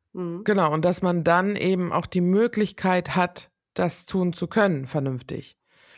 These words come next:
Speaker 1: Richtig.
Speaker 2: Also wenn man das dann möchte und, äh, dass man dann eben Möglichkeiten hat, ohne jetzt, äh, das, äh, Suppo-, Supportsystem der eigenen Eltern oder Schwiegereltern, ähm, dass man dann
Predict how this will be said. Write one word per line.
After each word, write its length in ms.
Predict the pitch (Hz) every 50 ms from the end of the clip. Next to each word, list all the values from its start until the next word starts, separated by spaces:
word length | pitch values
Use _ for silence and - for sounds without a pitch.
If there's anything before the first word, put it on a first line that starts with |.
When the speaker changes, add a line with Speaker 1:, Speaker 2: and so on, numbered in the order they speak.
| - -
Speaker 1:
Richtig. 120 | 165 -
Speaker 2:
Also 200 | 170 151 156 160
wenn 120 | 185 196
man 160 | 214 226 220 202
das 180 | 190 180 -
dann 140 | 190 170 170
möchte 600 | 175 196 226 - - 247 254 262 277 294 302 302 _ _ - - - - - - - -
und, 460 | - - - 180 180 175 175 175 175 -
äh, 320 | - 165 170 170 170 165
dass 220 | 165 170 160 -
man 140 | 185 175 175
dann 200 | 170 175 185 180
eben 260 | - 151 170 170 170
Möglichkeiten 680 | 170 175 170 - 185 - - - 170 170 - - 160 160
hat, 220 | 170 175 170 -
ohne 260 | - 143 165 170 170 170
jetzt, 360 | 170 160 165 - - - -
äh, 340 | - 165 165 160 160 160 160
das, 400 | 160 - 165 151 - - - - - -
äh, 260 | - - - - 73
Suppo-, 500 | 127 151 151 165 156 - - - - - -
Supportsystem 1400 | - - - - 160 - - 175 180 180 180 - - - - 175 170 160 - - - 180 170 165 170 170 165 - - - - - - - - _ _
der 420 | 175 170 165 165 156 156 151 - -
eigenen 380 | - - 143 160 165 170 165 -
Eltern 340 | - 139 170 175 180 170 165
oder 160 | 160 160 156
Schwiegereltern, 880 | - - 214 214 220 208 - - 175 190 196 196 196 190 196 196 196 - -
ähm, 440 | - 170 170 170 170 170 170 - -
dass 240 | - 175 170 - -
man 240 | 175 170 170 170 160
dann 480 | 170 165 165 165 165 170 170 165 165